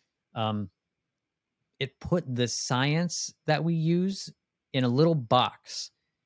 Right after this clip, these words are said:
and it sealed that box up and it showed me, like, this is just a tiny, tiny slice of what reality is. And it's only a slice that you can determine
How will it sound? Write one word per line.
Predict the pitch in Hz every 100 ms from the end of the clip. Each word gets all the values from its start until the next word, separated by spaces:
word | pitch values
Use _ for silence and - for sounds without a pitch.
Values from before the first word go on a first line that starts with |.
| -
and | 117
it | 98
sealed | - - 175 190
that | 147 135 123
box | 127 120 -
up | 127 98
and | 113
it | 98
showed | - 139 127
me, | 120 117
like, | 104 101
this | 113 104 139 156 -
is | 131 113 104
just | - 117 - _
a | _ -
tiny, | - - 160 160 160 160 - _ _ _
tiny | - - 160 160 156 143 -
slice | - - 123 104 95 - -
of | 117
what | 113 120
reality | 110 110 107 98 98 101
is. | 107 87 - - _ _ _
And | 127
it's | 131 127 -
only | 139 190 202 131 110 - _
a | 123
slice | - - 113 110 107 - -
that | 113 110 - -
you | 117 123 156
can | - 127 117
determine | 113 - - 147 127 110 113